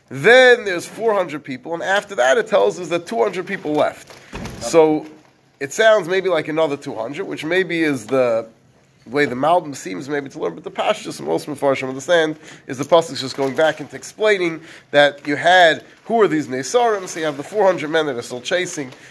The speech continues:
two hundred men stayed behind to be Shomer, the Kalim, and David is now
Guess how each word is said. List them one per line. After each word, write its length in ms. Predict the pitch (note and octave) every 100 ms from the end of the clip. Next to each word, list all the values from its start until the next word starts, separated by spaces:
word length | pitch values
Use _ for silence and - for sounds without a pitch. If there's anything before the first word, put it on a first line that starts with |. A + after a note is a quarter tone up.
| - -
two 180 | G#3+ G3+
hundred 320 | E3+ C3+ A#2
men 300 | D#3 D#3+ C3
stayed 360 | - D#3+ D#3
behind 640 | C3+ A2+ E3 E3+ D3 A#2+ - - - _ -
to 400 | D#3 D3 C#3 A#2
be 160 | B2
Shomer, 640 | A2+ - E3 G#3 F#3 A#2+ F#2 - - - - A2
the 500 | C#3 B2 A#2 A2 -
Kalim, 520 | - C#3+ D3+ G3 A#3 - _ - - - -
and 600 | E3 E3 E3 E3+ E3 D#3
David 280 | A3+ A#3+ G#3+
is 120 | F#3
now 400 | G3+ G#3 G3+